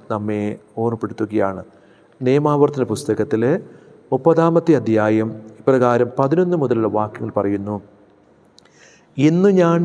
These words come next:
നിനക്ക് നൽകുന്ന ഈ കൽപ്പന നിന്റെ ശക്തിക്കതീതമോ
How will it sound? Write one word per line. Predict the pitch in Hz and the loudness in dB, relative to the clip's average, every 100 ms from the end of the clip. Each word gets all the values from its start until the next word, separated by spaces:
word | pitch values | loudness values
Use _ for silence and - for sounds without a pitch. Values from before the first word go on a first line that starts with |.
| 175 | 0
നിനക്ക് | 135 156 156 165 | 2 2 2 2
നൽകുന്ന | 143 131 127 139 135 135 139 156 - - - - 127 | 4 2 2 2 2 2 0 -4 -10 -20 -20 -6 2
ഈ | 139 | 2
കൽപ്പന | 151 117 - 117 101 98 131 214 - - - - _ _ _ _ _ _ | 4 0 2 -2 0 -2 -4 -6 -10 -20 -20 -20 _ _ _ _ _ _
നിന്റെ | 120 143 165 175 | -2 0 4 4
ശക്തിക്കതീതമോ | - 147 214 - 170 160 170 170 160 160 | 4 0 -2 2 2 4 4 4 4 2